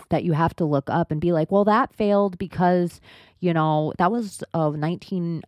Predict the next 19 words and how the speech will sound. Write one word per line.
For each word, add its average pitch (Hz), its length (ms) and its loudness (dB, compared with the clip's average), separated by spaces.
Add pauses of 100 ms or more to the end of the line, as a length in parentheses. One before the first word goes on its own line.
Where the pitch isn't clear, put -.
uh, 131 280 -4
forties, 156 760 -6
and 147 160 -4
that 170 80 -2
was 214 120 -4
a 240 60 0
whole 180 220 -4
different 165 380 -4
thing, 127 260 -4
Cheney." 71 420 -10 (240)
No, 247 220 2
this 220 180 -4
is - 160 -6
right 170 480 0
now. 127 680 -4 (220)
This 226 140 -2
is 285 160 -4
right 190 600 0 (340)
now. 170 640 2